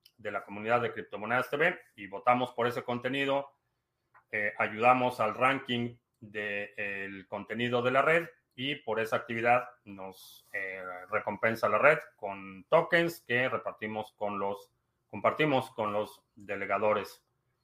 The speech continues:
Y por último, te recuerdo que ya somos parte del programa de afiliados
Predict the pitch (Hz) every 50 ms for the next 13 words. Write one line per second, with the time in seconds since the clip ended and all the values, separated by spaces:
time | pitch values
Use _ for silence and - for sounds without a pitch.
0 | _ _ _ _ _ - - _ - 139 143 151 160 160 160 156 - 131 127 143
1 | 160 160 160 170 170 175 180 180 175 - 127 127 123 131 127 - 143 139 143 139
2 | 143 - - 143 143 151 156 - - - - 101 104 110 107 110 110 110 - 117
3 | 110 107 - - 120 117 117 - - 123 120 120 117 - _ - 101 104 110 110
4 | 113 113 110 113 113 113 110 - 101 98 98 113 117 120 120 117 110 110 117 123
5 | 123 - 113 107 120 120 123 123 123 123 123 - -